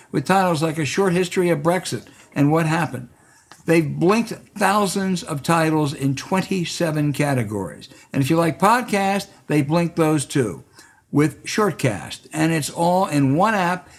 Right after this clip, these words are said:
and right in your pocket, so you can learn anytime, anywhere with Blinkist.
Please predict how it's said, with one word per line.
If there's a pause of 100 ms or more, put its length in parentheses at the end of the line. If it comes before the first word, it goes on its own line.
(100)
and
right
in
your
pocket,
so
you
can
learn
anytime, (420)
anywhere
with
Blinkist.